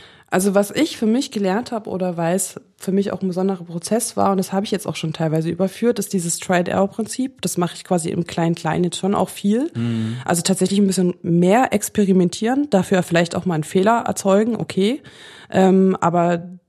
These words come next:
Speaker 1: durch die Möglichkeiten, die man heutzutage technisch hat, ist es halt auch super schnell ja, äh, möglich.
Speaker 2: Mhm.
Speaker 1: Also, ne, da spreche ich so ein bisschen Richtung K I und, äh, solchen Dingen. Also man kann ja viel, viel mehr experimentieren.
Speaker 2: Mhm.
Speaker 1: Ähm, das habe ich mitgenommen und das mache ich auch viel, viel häufiger. Also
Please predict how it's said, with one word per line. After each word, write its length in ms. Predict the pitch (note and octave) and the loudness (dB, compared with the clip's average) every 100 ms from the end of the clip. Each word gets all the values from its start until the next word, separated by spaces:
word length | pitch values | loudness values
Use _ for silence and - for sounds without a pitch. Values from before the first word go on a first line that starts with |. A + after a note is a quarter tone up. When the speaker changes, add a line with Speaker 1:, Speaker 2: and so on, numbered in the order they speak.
| _ | _
Speaker 1:
durch 380 | - E3+ F3+ - | -2 2 2 0
die 120 | - | -2
Möglichkeiten, 420 | E3+ E3 - F#3 E3 | 2 2 0 -4 0
die 80 | |
man 140 | D#3+ D#3 | 2 4
heutzutage 420 | E3 - E3 D#3+ | 2 0 0 0
technisch 380 | D3+ F3 A3+ - | -2 -2 -2 0
hat, 180 | E3+ D#3 | -2 -2
ist 140 | D#3 | -4
es 160 | D3 D#3 | -4 -4
halt 140 | D3+ | -6
auch 100 | - | -8
super 240 | - E3+ | -8 -4
schnell 280 | E3 D#3+ D#3 | -2 0 2
ja, 300 | E3+ E3+ E3 | 2 2 0
äh, 100 | E3+ | -2
möglich. 600 | D3 D#3 G3+ G#3 C4 - - A#2 | 0 2 2 4 2 0 -14 -10
Speaker 2:
Mhm. 340 | G#2+ G#2 A2 | -8 -8 -12
Speaker 1:
Also, 240 | - D#3+ D#3+ | -4 0 2
ne, 220 | E3 F#3 | 2 2
da 80 | E3 | -2
spreche 240 | - F3+ E3+ | -2 -4 -2
ich 20 | |
so 80 | E3 | -2
ein 80 | |
bisschen 240 | E3 E3+ F3 | 0 0 -2
Richtung 260 | E3 - | -2 -2
K 120 | F3 E3 | -2 -2
I 260 | F3 G#3+ | 2 2
und, 280 | - F#3+ F#3+ | 2 0 0
äh, 160 | - F#3 | 0 0
solchen 280 | F#3 F#3 G#3+ | 0 0 0
Dingen. 220 | A3 A3+ | 0 2
Also 160 | D#3 | 2
man 100 | D#3 | 0
kann 160 | D#3+ G3 | 2 4
ja 100 | A3 | 4
viel, 140 | G#3 | 2
viel 140 | G#3 G3+ | 0 2
mehr 120 | F#3+ | 2
experimentieren. 840 | F3+ - G3 F3 E3+ - A3 C4 C#4+ | -2 -4 -4 0 -2 0 -2 -2 -4
Speaker 2:
Mhm. 220 | A#2 A2+ A2 A#2+ - - | -10 -10 -10 -14 -18 -6
Speaker 1:
Ähm, 440 | F3 F3 E3+ E3+ | 0 4 4 2
das 180 | E3+ G3 | -2 -2
habe 140 | G#3+ G3+ | 0 0
ich 160 | - | -4
mitgenommen 560 | E3+ G#3 - G3 G3 G3 | -2 0 2 2 4 2
und 100 | F3 | 0
das 140 | E3 - | -2 -4
mache 340 | F2 D3+ F3+ | -2 -2 0
ich 120 | G#3+ | 0
auch 100 | - | 0
viel, 140 | F#3 G3 | 0 0
viel 160 | F3+ | 2
häufiger. 400 | E3 F3+ A3 F3+ E3+ | 2 2 2 0 2
Also 280 | E3 D#3+ | 0 -4